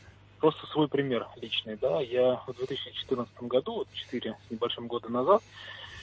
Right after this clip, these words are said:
ну, начался мой такой особенно, наверное, активный и ос-, осмысленный процесс воцерковления, да, там были определенные события, которые меня к этому, слава Богу, подтолкнули.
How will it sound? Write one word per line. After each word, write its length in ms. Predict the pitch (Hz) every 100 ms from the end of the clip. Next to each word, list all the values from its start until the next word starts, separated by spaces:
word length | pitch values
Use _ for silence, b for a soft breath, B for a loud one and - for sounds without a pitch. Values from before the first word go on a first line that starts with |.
| B B -
ну, 80 | 196
начался 360 | 156 165 170
мой 160 | 147 135
такой 360 | 139 - 143 135 -
особенно, 500 | 131 - 147 131 131
наверное, 540 | 131 127 127 127 123 B B B B B - -
активный 560 | 139 - 156 135 127
и 140 | 123 127
ос-, 200 | 131 -
осмысленный 880 | 139 - 156 - 127 123 123 120 120
процесс 280 | 127 - 131 -
воцерковления, 760 | 117 - - 131 214 220 117
да, 160 | 107 135 -
там 140 | 110
были 220 | 107 117 110
определенные 540 | - 113 120 117 113 -
события, 360 | 123 208 127
которые 360 | - 107 113 113
меня 140 | 113
к 100 | -
этому, 180 | 110 - -
слава 180 | 120 113
Богу, 240 | 117 - -
подтолкнули. 600 | - 123 - 196 196